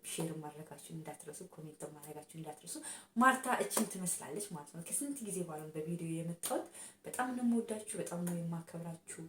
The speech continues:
ሰብስክራይብ ስለምታደርጉ፣ ስለምትኝ፣ ፈቅዳችሁና መቅዳችሁ የሀይሚና የብሩክ አድናቂዎች እና እ፣ ባይ ባይ።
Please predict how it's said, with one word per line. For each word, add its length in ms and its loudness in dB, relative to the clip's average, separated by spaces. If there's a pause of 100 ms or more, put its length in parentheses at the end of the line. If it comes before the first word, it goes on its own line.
ሰብስክራይብ 540 -6
ስለምታደርጉ፣ 760 -4
ስለምትኝ፣ 680 -2 (440)
ፈቅዳችሁና 600 -4 (180)
መቅዳችሁ 500 -6
የሀይሚና 540 -2
የብሩክ 380 -8
አድናቂዎች 800 0 (1700)
እና 120 0 (460)
እ፣ 80 -6 (420)
ባይ 180 0
ባይ። 180 -10